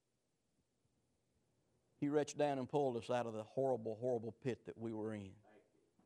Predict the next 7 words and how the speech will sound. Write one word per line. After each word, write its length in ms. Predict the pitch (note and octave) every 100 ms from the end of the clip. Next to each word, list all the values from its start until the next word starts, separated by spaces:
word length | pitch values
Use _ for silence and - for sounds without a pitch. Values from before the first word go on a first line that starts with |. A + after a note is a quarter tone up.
| _ _ _ _ _ _ _ _ _ _ _ _ _ _ _ _ _ _ _ _ _ _ -
Go 140 | C#3+
to 80 | B2+
First 340 | D3+ C#3 -
Peter 300 | C#3+ C3 F2 - _ _ _ _ _ _ _ _ _ _
chapter 360 | C3 B2+ - B2
one. 360 | A#2+ B2 G2 - _ _ _ _ _ _ _ _ _ _ _ _ _ _ _ _ _ _ _ _ _ _ -
Paul. 580 | C#3+ C3+ A#2+ G2+ F2